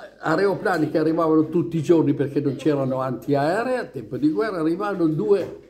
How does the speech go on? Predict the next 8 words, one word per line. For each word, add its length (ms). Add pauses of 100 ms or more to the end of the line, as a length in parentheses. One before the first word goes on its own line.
(120)
a, 180 (100)
in 180
caccia, 400 (480)
lo 160
prendevano 640 (200)
di, 360 (400)
per, 200
per, 240